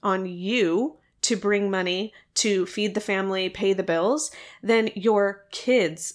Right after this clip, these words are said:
are the priority. And so I want you to kind of put things into perspective in, in that way. And this will help you as you are growing your photography business, because if you know what your priority is,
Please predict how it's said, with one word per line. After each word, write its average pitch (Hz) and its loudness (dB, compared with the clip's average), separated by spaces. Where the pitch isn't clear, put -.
are 185 -2
the 175 0
priority. 165 -4
And 220 4
so 208 4
I 226 6
want 226 2
you 320 0
to 320 2
kind 247 -2
of - -4
put - -2
things 220 -2
into 208 -2
perspective 233 -4
in, 202 0
in 202 0
that 170 -2
way. 185 2
And 233 2
this 240 0
will 349 2
help 370 -4
you 160 -2
as 214 0
you 247 -2
are 240 -4
growing 214 0
your 214 0
photography 208 -4
business, - -6
because 220 -2
if 262 2
you 285 2
know 277 2
what 190 0
your 254 2
priority 214 0
is, 311 0